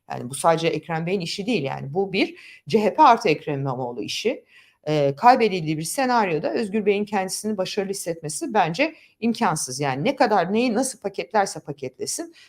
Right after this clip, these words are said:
İstanbul'un kazanılamadığı bir durumda Özgür Bey diyemez ki "Biz başarılı olduk." Eee, benzer şekilde İmamoğlu için geçerli bu. Eee, o da çok güçlü bir aktör. "Gençliğimiz var." diyor, hırsı biliniyor. Eee, İstanbul'un bütün,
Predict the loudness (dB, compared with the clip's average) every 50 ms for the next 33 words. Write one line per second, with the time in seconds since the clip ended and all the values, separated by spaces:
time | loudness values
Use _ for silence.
0 | _ -12 -10 -2 2 2 4 4 2 0 -2 -2 -2 -4 -2 -2 -2 0 2 2
1 | 2 2 2 0 0 -2 -2 -2 -4 -6 -6 -8 -10 -10 -6 0 0 2 0 0
2 | -4 -14 -20 -20 _ -6 -6 -4 -2 -2 -2 0 0 0 0 2 0 0 2 0
3 | 0 -2 -4 -6 -6 -6 -6 -6 -6 -6 -8 -6 -4 -4 -4 -4 -4 -6 -8 -8
4 | -10 _ _ _ _ _ -20 -20 -20 -20 _ -2 0 2 4 4 4 4 2 0
5 | 2 4 4 4 6 6 4 4 4 4 0 -2 -2 0 4 6 6 6 6 4
6 | 2 6 6 6 6 6 4 4 4 2 0 -2 -4 -4 -2 -2 -4 -2 -2 0
7 | 0 0 -2 -2 -2 -2 -2 -2 -6 -12 _ -20 -20 _ _ _ 0 0 2 2
8 | 0 2 2 2 4 2 2 0 -2 -6 -8 -8 -10 -12 -10 -4 -2 0 0 0
9 | -2 -4 -2 -2 -2 0 4 6 8 8 8 4 2 4 4 4 4 2 2 2
10 | 2 2 2 2 0 -2 -4 -4 -4 -2 0 0 0 0 0 -4 -4 -4 -4 -4
11 | -4 -4 -2 -2 -2 -2 -4 -6 _ _ _ _ _ _ _ 0 0 2 2 0
12 | -2 -4 0 2 4 4 4 4 4 2 2 0 -2 -2 0 2 2 2 2 0
13 | -4 -10 _